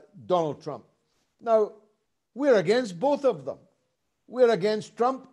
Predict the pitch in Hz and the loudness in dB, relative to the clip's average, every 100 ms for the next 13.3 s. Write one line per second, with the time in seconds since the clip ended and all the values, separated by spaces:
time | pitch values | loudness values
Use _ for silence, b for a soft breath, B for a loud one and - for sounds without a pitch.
0 | - 254 294 262 233 180 185 170 120 156 | -6 -4 0 2 2 0 -4 -6 -4 -2
1 | 147 110 98 _ _ _ _ _ _ - | 0 -4 -16 _ _ _ _ _ _ -4
2 | 214 247 294 262 - - - 214 254 247 | -2 0 -2 -4 -10 -20 -6 2 4 4
3 | 160 214 240 202 185 160 - _ _ _ | 2 2 2 0 -4 -10 -18 _ _ _
4 | 120 - 233 202 202 151 202 226 214 - | -10 -4 -2 -2 -6 -10 -4 -4 -4 -4
5 | 240 220 190 _ _ _ _ _ _ _ | -2 -4 -10 _ _ _ _ _ _ _
6 | _ _ - 262 262 226 277 233 190 277 | _ _ -6 0 2 2 0 -2 -6 -4
7 | 254 202 151 95 _ _ _ _ _ _ | -4 -8 -12 -18 _ _ _ _ _ _
8 | _ 202 208 226 220 247 247 151 226 214 | _ -10 -8 -8 -6 -4 -4 -4 -6 -4
9 | 226 220 185 220 214 - 226 220 202 190 | -4 -6 -10 -14 -14 -12 -8 -4 -4 -4
10 | 190 208 202 185 175 147 - _ _ _ | -2 -2 -4 -6 -6 -8 -14 _ _ _
11 | _ 165 170 170 185 165 147 151 170 226 | _ -4 -4 -6 -12 -14 -8 -4 0 -2
12 | - 214 185 165 - 226 208 226 175 175 | -2 -4 -4 -6 -8 -8 -8 -8 -6 -8
13 | 202 196 | -8 -14